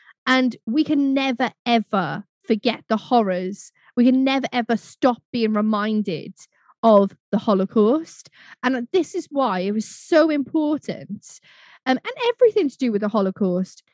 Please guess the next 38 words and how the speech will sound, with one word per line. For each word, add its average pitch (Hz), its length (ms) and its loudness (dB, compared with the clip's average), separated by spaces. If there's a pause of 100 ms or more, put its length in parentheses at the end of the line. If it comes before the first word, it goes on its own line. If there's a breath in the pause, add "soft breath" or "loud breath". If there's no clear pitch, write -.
(160)
is 240 140 2
important. 240 640 2
But 220 100 -2
I 277 40 0
just - 200 -8
love 349 420 0
how 233 640 0 (180 soft breath)
this 294 280 -2
patronage 208 720 -6
for 208 400 2 (360)
Prince 233 260 0
Charles 240 600 -2 (720 soft breath)
just 370 260 0
solidifies 220 1000 -4 (380)
that 247 200 4
education 240 580 -2
further. 269 520 0 (260 loud breath)
And 294 80 -4
I 359 60 -4
found 440 300 0
a 427 40 -2
little - 260 -4
fact 440 280 -2
out, 220 100 -2
actually, 202 320 -6
Rach. 175 400 -8 (420 soft breath)
Did 415 160 4
you 494 220 0
know 220 320 6
that 240 80 -6
the 269 80 -2
Queen 254 560 0
was 233 220 -2
patron 277 640 -2
of 208 140 -4
the 214 100 0
Holocaust 208 540 -2
Me-, 208 220 -2